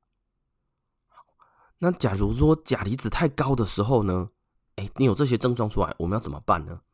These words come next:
好，那其实呢，所有的疾病都一样啦，最重要的事情就是不要让它发生。哦，因为有些事情发生了，你会很难处理，或它的并发症实在是太严重了。所以第一件最重要的事情叫做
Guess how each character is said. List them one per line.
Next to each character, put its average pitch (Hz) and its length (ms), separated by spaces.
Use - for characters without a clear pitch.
好， - 160
那 190 120
其 - 180
实 131 240
呢， 135 260
所 143 200
有 156 80
的 110 80
疾 98 200
病 123 200
都 110 260
一 87 200
样 101 200
啦， - 180
最 160 160
重 151 140
要 151 140
的 131 60
事 - 140
情 85 220
就 95 80
是 90 160
不 - 160
要 92 80
让 113 100
它 95 140
发 92 300
生。 85 280
哦， 95 100
因 123 100
为 175 60
有 123 60
些 120 80
事 - 160
情 90 160
发 104 240
生 104 200
了， 87 140
你 90 160
会 101 80
很 113 80
难 78 160
处 78 220
理， 80 180
或 139 140
它 117 160
的 101 140
并 113 160
发 95 160
症 95 160
实 - 80
在 85 80
是 - 120
太 - 160
严 82 260
重 85 220
了。 - 120
所 - 160
以 - 20
第 147 220
一 143 40
件 135 260
最 143 200
重 139 180
要 131 80
的 117 60
事 120 160
情 107 100
叫 98 120
做 101 180